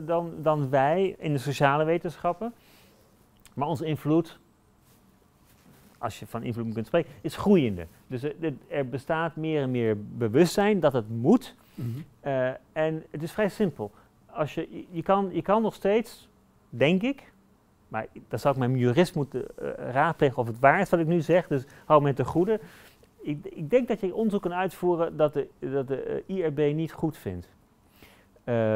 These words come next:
Speaker 1: je krijgt er niet geplaatst, want tijdschriften ze-, vragen toestemming van de I R B. En als je het niet hebt, dan zeg je, "Ja, sorry, het gaat niet door." Je, en als er iets fout gaat, dan ligt de rekening op jouw bordje.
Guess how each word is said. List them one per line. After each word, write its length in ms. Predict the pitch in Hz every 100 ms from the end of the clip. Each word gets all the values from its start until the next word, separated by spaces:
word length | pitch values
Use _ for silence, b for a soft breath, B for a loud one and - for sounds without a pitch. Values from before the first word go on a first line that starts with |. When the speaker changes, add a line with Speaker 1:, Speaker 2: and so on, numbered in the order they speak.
| 107 107
Speaker 1:
je 120 | 135
krijgt 240 | - 165
er 100 | 147
niet 160 | 127 113
geplaatst, 460 | 127 - 190 101 -
want 120 | 107
tijdschriften 580 | 170 180 - 123 135 123 131
ze-, 140 | 135
vragen 460 | 123 135 117 110 120
toestemming 420 | 139 - 160 170
van 100 | 156
de 60 | 156
I 140 | 170
R 60 | 151
B. 60 |
En 340 | 147 190 202 131
als 100 | 110
je 60 |
het 80 | 120
niet 120 | 123
hebt, 180 | 127 120
dan 80 | 107
zeg 220 | 104 95
je, 60 | 120
"Ja, 80 |
sorry, 320 | 98 - 107 175
het 100 | -
gaat 200 | 110 104
niet 140 | 110
door." 200 | 104 147
Je, 180 | 165 117 - - - B B B B B _ -
en 360 | 160 220 277 - _ _ _
als 160 | 160 147
er 60 |
iets 120 | 135 -
fout 280 | 139 180
gaat, 360 | - 214 247 202 -
dan 200 | 156 160
ligt 160 | 156
de 100 | 160
rekening 300 | 151 160 180
op 80 | 165
jouw 160 | 175 180
bordje. 360 | 123 87 -